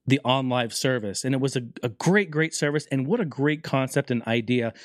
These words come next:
something that is now happening today, almost, uh, eight years later. And I feel bad because OnLive, I don't think the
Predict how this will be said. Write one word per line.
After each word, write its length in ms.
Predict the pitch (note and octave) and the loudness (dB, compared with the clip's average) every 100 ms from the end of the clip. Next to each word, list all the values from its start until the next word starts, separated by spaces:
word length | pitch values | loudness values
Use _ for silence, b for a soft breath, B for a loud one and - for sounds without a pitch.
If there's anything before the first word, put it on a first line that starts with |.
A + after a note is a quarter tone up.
| B | B
something 300 | - F3+ F3+ | 2 2 4
that 160 | D#3 C3+ | 0 0
is 100 | C3 | 0
now 160 | D3+ | -2
happening 480 | - D#3+ A3 F3+ D#3 | 2 2 2 0 0
today, 520 | - C#3 G#3+ G3 F#2+ _ b b b b _ _ - | 0 2 4 2 -4 _ b b b b _ _ 4
almost, 800 | D3+ G#3 F#3+ F#3+ - - - | 4 6 4 2 -2 -6 -4
uh, 440 | E3 E3+ E3+ E3 E3+ | 0 2 2 0 2
eight 220 | E3+ F3+ | 2 2
years 280 | E3+ E3+ D#3+ | 2 2 2
later. 440 | C#3 D3 B2 F2+ - _ B B B B | 2 2 2 -2 -10 _ B B B B
And 160 | C#3 D3 | 4 4
I 60 | |
feel 380 | D3+ - A3+ D#4 | 2 2 4 4
bad 360 | F#3 C3 A#2+ B2 | 2 2 2 0
because 400 | B2+ D3 C#3 C3 - | 0 2 2 0 0
OnLive, 520 | F#3+ A#3 F#3+ F#3 E3 | 2 2 0 0 0
I 80 | E3+ | 0
don't 160 | A3+ | 0
think 220 | A#3+ A3+ | 0 0
the 280 | - D3 C#3 | 2 2 2